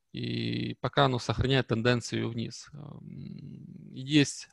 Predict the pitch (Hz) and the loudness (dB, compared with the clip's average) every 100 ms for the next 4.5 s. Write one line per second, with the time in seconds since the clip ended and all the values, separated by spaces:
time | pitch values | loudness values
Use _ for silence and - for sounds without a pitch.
0 | - 131 131 127 127 - 127 127 131 135 | -8 -2 0 0 -2 -4 -6 -6 -8 -10
1 | 131 123 131 - 131 127 127 - _ _ | -8 -8 -8 -8 -4 -4 -4 -12 _ _
2 | 123 127 - - - _ _ _ 127 131 | -2 -2 -4 -20 -20 _ _ _ 0 0
3 | 139 143 127 - 120 120 - - - - | 4 4 4 4 4 4 -2 -8 -12 -12
4 | - 127 127 127 127 | -4 -2 2 2 0